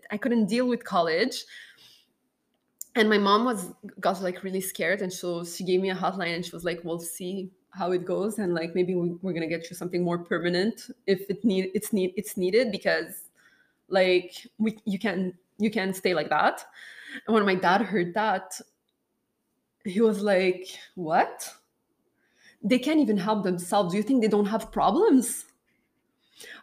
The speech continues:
Are, why are they gonna come and tell you how to fix your problems when they can't even fix their problems?" And I'm like, "Okay, why are you assuming they have problems to even start with?" And he's like,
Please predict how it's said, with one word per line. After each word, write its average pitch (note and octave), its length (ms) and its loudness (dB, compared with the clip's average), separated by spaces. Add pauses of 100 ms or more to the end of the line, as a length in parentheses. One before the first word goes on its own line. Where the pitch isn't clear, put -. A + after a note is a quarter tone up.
(100)
Are, C4+ 160 8
why B3+ 400 8
are E4 80 10
they C#4+ 80 4
gonna B3+ 160 4
come C#4 220 2
and C4 120 6
tell A#3+ 200 8
you B3 180 6
how A#3 140 2
to A#3+ 120 -6
fix - 320 -4
your B3+ 140 2
problems A#3+ 460 4
when A3+ 100 6
they G#3 80 6
can't A3+ 200 2
even A3 200 2
fix G3 200 0
their G#3 180 2
problems?" F#3 640 0 (100)
And A#3 80 0
I'm A#3 60 2
like, A#3 240 2
"Okay, C4+ 140 0
why C4 180 6
are F#4+ 100 6
you C4 160 2
assuming B3+ 420 2
they G#3+ 100 4
have G#3+ 320 0
problems A3 400 2
to - 180 -4
even G3+ 240 0
start - 520 0
with?" F#4 280 0 (340)
And B3 220 4
he's B3 160 2
like, B3 280 2